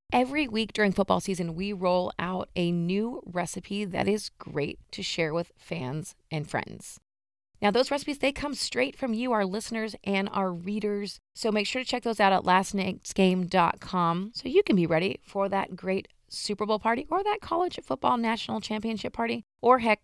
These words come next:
just watching The Bachelor. If you want any more information on anything you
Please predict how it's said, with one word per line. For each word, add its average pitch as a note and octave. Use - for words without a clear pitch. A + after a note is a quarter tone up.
just E3+
watching D#3+
The F3+
Bachelor. -
If C#4
you D#4+
want -
any A#3
more G#3
information F#3+
on F3
anything G3+
you G3+